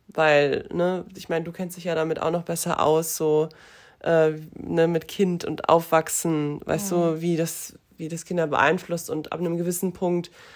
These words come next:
Speaker 1: ähm, spielen halt die Eltern nicht mehr so die Rolle, wie sie, ne, die werden eben nicht mehr gebraucht, um dich am Leben zu halten.
Speaker 2: Mhm.
Speaker 1: Und es kann super schön und, äh,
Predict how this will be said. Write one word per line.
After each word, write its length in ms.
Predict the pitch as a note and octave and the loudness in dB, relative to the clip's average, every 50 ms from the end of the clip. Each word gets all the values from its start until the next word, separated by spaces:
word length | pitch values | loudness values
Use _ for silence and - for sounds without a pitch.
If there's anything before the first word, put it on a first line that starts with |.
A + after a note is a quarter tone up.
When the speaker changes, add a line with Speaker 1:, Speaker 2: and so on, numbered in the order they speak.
| - - - _ _ _ _ | -20 -20 -20 _ _ _ _
Speaker 1:
ähm, 420 | - E3 E3 D#3+ D#3+ D#3 D#3+ D#3+ - - | 0 2 4 4 2 0 -2 -4 -6 -8
spielen 400 | E3 - - - A3 A3+ G#3 G#3 | -8 -6 2 4 6 6 6 6
halt 420 | F#3+ E3+ E3 E3 D#3 - - - - _ _ _ _ _ _ _ _ _ - - | 8 8 8 6 4 2 -10 -12 -14 _ _ _ _ _ _ _ _ _ -20 -18
die 260 | - D#3+ E3+ F3 - | -12 -8 -6 0 4
Eltern 360 | - D#3+ F3+ F3+ G3+ G3+ F3+ F#3 | 6 6 6 6 6 4 4 4
nicht 140 | F#3+ F#3 F#3 | 2 2 2
mehr 140 | G3 F#3 F3 | 2 2 4
so 140 | F3 F3 F3 | 4 2 2
die 160 | D#3+ E3+ E3+ | 2 0 2
Rolle, 400 | E3 - G#3+ A#3 A3+ F#3+ E3+ D3+ | 6 8 10 10 10 8 4 2
wie 100 | D#3+ E3+ | -2 -4
sie, 340 | D3+ D#3 E3+ D#3+ D3+ - - | -4 -4 -2 0 0 0 0
ne, 240 | - F3+ F#3 G#3 G#3 | 2 2 4 4 4
die 140 | F#3 F3+ E3+ | 2 0 4
werden 220 | F#3 G3+ G3+ G3 | 4 6 6 4
eben 160 | - F3 F3 F3 | 2 0 -2 -2
nicht 140 | F3 E3+ | -2 -2
mehr 120 | - F3 D#3 | 0 0 0
gebraucht, 680 | D#3+ D#3 - D#3 F#3 G3+ F#3+ F3 F3 - - - - - | 0 -2 0 6 8 10 10 8 8 4 -4 -12 -8 -6
um 280 | E3 D#3+ D#3 D#3 D3+ | -4 -4 -2 -4 -4
dich 260 | D3+ E3+ E3 - - - | -4 -6 -6 -4 -4 -2
am 100 | E3 E3 | -2 0
Leben 300 | D#3+ F#3 G#3 G3 E3 D#3+ | 2 2 2 2 2 -2
zu 180 | - E3 D#3 | -4 -6 -4
halten. 480 | D3+ C#3 C3 C3+ C3 C3 - D3 D#3 F#3+ | -2 -2 -2 -2 -2 -4 -4 -2 -2 -2
Speaker 2:
Mhm. 480 | G3 G#3 G3+ G3+ G3 F#3+ F#3 F#3+ F#3 - - | -4 -6 -8 -8 -8 -8 -8 -10 -10 -14 -8
Speaker 1:
Und 340 | - - E3 E3+ E3 D#3 - - | 0 2 2 2 2 0 -4 -6
es 200 | E3 - - - | -6 -4 -4 -2
kann 240 | - F#3+ F3+ F#3 F#3 | 0 0 2 2 2
super 240 | E3+ F#3+ F#3+ F3 F3+ | 0 -2 -2 -2 -4
schön 280 | - - G3+ F#3+ F#3 D#3+ | 0 2 2 2 2 2
und, 160 | - E3 - - _ - - | -2 -4 -6 -10 _ -18 -16
äh, 60 | - | -16